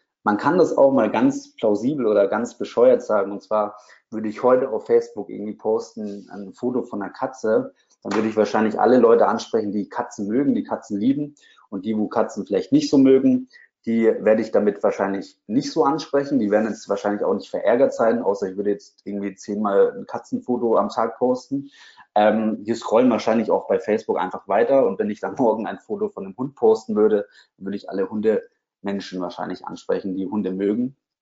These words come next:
Ja, und so kann man das natürlich mit vielen verschiedenen Themen machen.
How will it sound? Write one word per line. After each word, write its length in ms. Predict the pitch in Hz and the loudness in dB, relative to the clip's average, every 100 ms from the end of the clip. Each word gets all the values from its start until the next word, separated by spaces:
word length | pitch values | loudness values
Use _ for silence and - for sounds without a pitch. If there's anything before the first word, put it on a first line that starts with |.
| _ _ _ - | _ _ _ -6
Ja, 140 | 110 107 | 2 2
und 160 | 104 | 2
so 180 | - 117 | 0 -2
kann 180 | 113 123 | 2 4
man 140 | 123 | 6
das 160 | 110 110 | 4 2
natürlich 380 | 107 - 110 107 | 0 0 0 0
mit 160 | 107 - _ _ | -2 -4 _ _
vielen 300 | - 123 113 | -2 0 0
verschiedenen 520 | 104 - 107 107 90 | -4 -6 -6 -4 -6
Themen 280 | - - - | -10 -14 -12
machen. 260 | - - | -14 -14